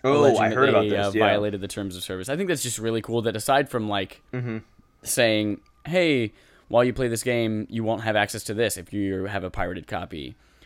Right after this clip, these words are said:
Speaker 2: Or if you're cheating, then this is gonna happen in the game." Like,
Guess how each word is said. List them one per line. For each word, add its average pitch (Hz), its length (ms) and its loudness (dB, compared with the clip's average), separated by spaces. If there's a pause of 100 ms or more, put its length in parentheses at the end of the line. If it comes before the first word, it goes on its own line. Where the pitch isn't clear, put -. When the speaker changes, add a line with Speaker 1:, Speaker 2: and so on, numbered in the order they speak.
(120)
Speaker 2:
Or 104 280 0
if - 140 -6
you're 101 120 -4
cheating, 107 640 -2
then 101 340 -2
this 104 160 -4
is 104 60 -12
gonna 101 140 -8
happen 98 240 -6
in 95 80 -4
the 95 80 -4
game." 98 260 -4
Like, 101 240 -4